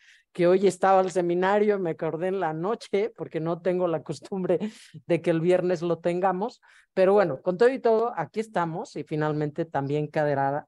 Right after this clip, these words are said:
quedará la grabación si la autorizas. Yo tengo varias preguntas y comentarios, pero empiezo a, este,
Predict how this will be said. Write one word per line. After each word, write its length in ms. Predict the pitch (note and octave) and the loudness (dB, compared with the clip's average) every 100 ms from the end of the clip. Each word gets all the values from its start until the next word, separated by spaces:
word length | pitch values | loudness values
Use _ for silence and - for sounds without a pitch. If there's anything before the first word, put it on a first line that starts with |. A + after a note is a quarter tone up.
| _ | _
quedará 320 | E3 D3 C#3 C#3+ | -2 0 0 0
la 140 | D3+ | -2
grabación 680 | D3+ C3 B2+ - C#3+ D3 C#3 | -2 -4 -8 -8 -8 -6 -10
si 220 | - D3 | -12 -10
la 120 | C3+ | -6
autorizas. 680 | C3 C3 D3 D#3 D#3 C3 - _ - - _ _ | -6 -6 -6 -6 -8 -12 -14 _ -20 -20 _ _
Yo 320 | E3 A3 B3 B3 | 2 4 4 4
tengo 420 | G#3 G3 F#3+ F3 | 2 4 4 4
varias 340 | F3+ F3+ E3 | 2 2 0
preguntas 600 | - C#3 F3+ G3 B3 C4 _ _ _ | -4 -4 -4 2 0 0 _ _ _
y 180 | C3+ B2+ | -12 -10
comentarios, 720 | C#3+ C#3+ D3+ F3 G#3 C4 - _ - | -10 -4 0 0 0 -2 -4 _ -14
pero 500 | B2+ B2 B2+ B2 B2+ | -8 -6 -4 -6 -6
empiezo 640 | D3 C#3 D#3 D#3+ D#3 E3 D3 | -8 -8 0 0 2 0 2
a, 420 | B2+ B2 A#2+ - | 0 -2 -4 -6
este, 840 | C#3+ B2+ - D3 C3 B2+ B2 B2 | -8 -8 -6 -4 -2 -2 -4 -6